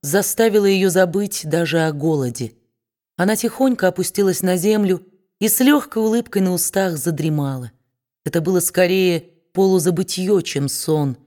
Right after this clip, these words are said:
Но почему же тогда вся ночь прошла для нее в приятных сновидениях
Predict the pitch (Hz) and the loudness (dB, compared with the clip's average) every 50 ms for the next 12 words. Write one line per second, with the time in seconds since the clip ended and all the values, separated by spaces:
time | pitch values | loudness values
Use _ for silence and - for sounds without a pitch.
0 | _ _ _ _ _ _ _ _ - 156 143 - - 165 - - - 202 214 226 | _ _ _ _ _ _ _ _ -4 -4 -4 -4 -6 -6 -4 -2 0 2 2 2
1 | 226 202 147 151 147 - 165 156 143 139 180 190 190 - - - 185 175 180 185 | 2 0 0 -2 -2 -2 -2 -4 -2 0 0 0 0 -2 -2 0 0 0 0 -2
2 | 185 180 - - - 160 165 139 - - 160 160 170 160 160 165 160 165 165 156 | -4 -6 -8 -6 -6 -6 -4 -4 -6 -4 -4 -2 -2 -2 0 0 0 0 0 0
3 | 156 190 190 190 185 - _ _ _ _ _ _ - - - 196 196 202 190 226 | 2 2 2 2 0 -4 _ _ _ _ _ _ -10 -4 -2 0 2 2 2 2
4 | 226 226 220 208 202 - - - 185 180 175 175 185 156 160 214 214 208 202 196 | 2 0 -2 -6 -6 -4 -4 -4 -2 -2 0 -2 -2 -2 0 0 0 2 2 2
5 | 185 180 - - - - | 0 0 -2 -6 -10 -16